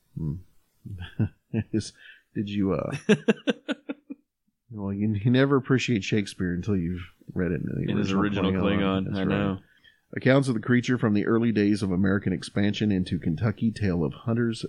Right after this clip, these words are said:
Speaker 1: disappearing in the woods and of storage, and of storage. <laughs> What the he-, who wrote this?
Speaker 2: <laughs> I don't know.
Speaker 1: It says,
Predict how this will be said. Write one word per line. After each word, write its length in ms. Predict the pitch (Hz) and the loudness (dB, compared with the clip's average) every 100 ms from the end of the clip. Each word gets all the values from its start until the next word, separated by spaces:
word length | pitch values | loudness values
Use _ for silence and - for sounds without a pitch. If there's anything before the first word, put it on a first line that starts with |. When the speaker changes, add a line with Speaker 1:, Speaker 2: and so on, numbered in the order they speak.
| - | -10
Speaker 1:
disappearing 680 | - 98 - - 113 117 117 | -6 -4 -4 -4 -2 0 0
in 400 | - 98 98 98 | 0 0 0 -2
the 60 | 101 | -4
woods 640 | 90 90 95 90 - - - | -4 -2 0 -2 -6 -12 -8
and 120 | 76 | -6
of 120 | 58 - | -6 -8
storage, 680 | - - 110 120 117 117 - _ _ _ _ _ _ - | -12 -4 -2 0 -2 -4 -14 _ _ _ _ _ _ 0
and 220 | 131 123 | 2 4
of 120 | 101 | 2
storage. 840 | - - 156 156 101 92 95 - - _ _ _ | -2 0 2 4 4 2 -2 -4 -6 _ _ _
<laughs> 60 | 262 - _ 254 _ _ - - _ - | -4 -4 _ -8 _ _ -12 -12 _ -4
What 300 | 220 320 - | 2 2 4
the 200 | 240 240 | 2 4
he-, 160 | 208 208 | 2 6
who 180 | 381 | 6
wrote 320 | 262 196 277 - | 8 6 6 2
this? 300 | 123 85 - | -2 0 0
Speaker 2:
<laughs> 20 | |
I 420 | - - 453 466 - - | 0 2 0 0 -4 -2
don't 160 | 330 | 0
know. 380 | 294 294 392 - _ _ _ - | 0 2 2 0 _ _ _ 0
Speaker 1:
It 200 | 175 165 | 0 2
says, 460 | - 175 160 151 | 4 6 6 4